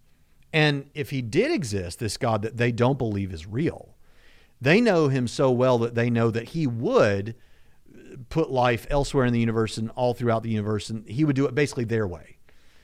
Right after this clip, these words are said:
And that, to my mind, is, it doesn't make any sense. I, I don't know how you would possibly get there.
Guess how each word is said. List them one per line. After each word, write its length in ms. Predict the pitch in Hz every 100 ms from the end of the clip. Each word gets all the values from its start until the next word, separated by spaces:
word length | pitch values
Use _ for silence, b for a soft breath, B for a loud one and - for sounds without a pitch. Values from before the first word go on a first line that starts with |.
| b b
And 300 | 135 131 127
that, 260 | 151 156 -
to 100 | 127
my 140 | 120
mind, 380 | 120 110 101 - - -
is, 440 | 104 95 - - - - - - - - - -
it 80 |
doesn't 220 | 113 98 98
make 120 | 85
any 120 | 82
sense. 420 | - 110 - -
I, 100 | -
I 180 | 107 110
don't 100 | 110
know 80 | 104
how 140 | 101
you 120 | 110 104
would 120 | 90
possibly 360 | 110 - 110
get 200 | 98 110
there. 200 | 90 -